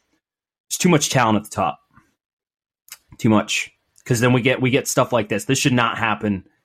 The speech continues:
in a championship game of any sport, and yet it did happen. And, and it, there's nothing that anyone on T C U could have done for this to happen. So that, that, just a quick thought there.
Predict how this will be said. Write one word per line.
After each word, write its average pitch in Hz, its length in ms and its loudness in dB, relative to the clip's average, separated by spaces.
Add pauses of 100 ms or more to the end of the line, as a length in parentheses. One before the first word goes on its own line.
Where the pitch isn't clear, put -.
(260)
in 110 340 2
a 107 80 -2
championship 107 640 -2
game 107 200 2
of 104 100 -4
any 104 220 0
sport, 98 420 -2
and 113 160 2
yet 110 100 4
it 98 120 -4
did 107 140 0
happen. 80 480 -8 (120)
And, 120 160 0
and 117 180 0
it, 117 220 -4
there's 131 280 0
nothing 131 440 2
that 120 280 -2 (100)
anyone 127 300 2
on 120 100 -2
T 131 160 -2
C 127 140 -2
U 117 60 -2
could 117 120 -4
have 113 80 -2
done 107 240 0
for 107 100 -4
this 104 140 -2
to 101 80 -4
happen. 117 440 -2 (720)
So 98 440 0 (300)
that, 95 320 2
that, 95 280 -2
just 127 200 0
a 113 40 -4
quick 120 220 0
thought 98 240 -4
there. - 240 -14